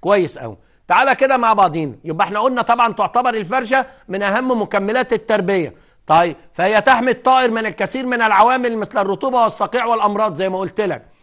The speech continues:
لذلك يجب أن تتصف بالآتي: جافة، تمام، خالية من الرطوبة أو العفن،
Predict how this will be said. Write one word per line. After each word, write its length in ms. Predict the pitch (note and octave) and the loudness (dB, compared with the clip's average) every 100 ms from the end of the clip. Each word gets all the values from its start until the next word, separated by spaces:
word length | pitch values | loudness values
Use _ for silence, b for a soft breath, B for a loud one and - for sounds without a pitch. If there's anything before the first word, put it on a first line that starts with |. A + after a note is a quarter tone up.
| _ D3+ | _ -4
لذلك 480 | F3+ A#3 C4 B3+ | 2 4 4 2
يجب 260 | B3 A#3+ A#3 | 0 0 -2
أن 140 | A#3 | -2
تتصف 440 | - G#3+ B3 A#3 A#3 | 0 0 0 0 -2
بالآتي: 520 | F#3+ G3 F#3 - A#2+ - _ _ - | -2 0 -2 -4 -12 -20 _ _ -6
جافة، 540 | D3+ C4 C4 B3+ B3+ - - - | 4 4 4 0 0 -2 -12 -4
تمام، 280 | F#3 A#3+ A3+ | -2 -2 -4
خالية 360 | G3 G#3+ B3 | -4 0 2
من 140 | A#3+ A3+ | 2 0
الرطوبة 420 | G#3+ G#3 B3 B3 | -2 -2 -2 -2
أو 200 | A#3 A3 | 0 2
العفن، 400 | G3+ F3 D3+ A#2+ | 4 2 0 -10